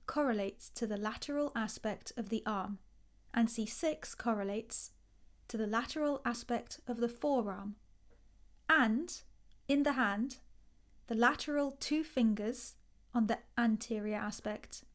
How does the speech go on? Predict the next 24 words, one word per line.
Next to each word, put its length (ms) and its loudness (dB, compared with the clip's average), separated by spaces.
and 100 6
the 80 4
posterior 880 2
aspect 600 -4
of 100 -2
the 100 -4
thumb. 380 -2
So 200 4
this 200 2
will 120 2
result 600 -2
in 120 2
a 40 2
burning 480 2
sensation 840 0
or 140 4
electric 540 -2
shock 600 -2
pain 460 0
that 240 -2
passes 560 0
down 380 4
the 120 2
arm 360 -2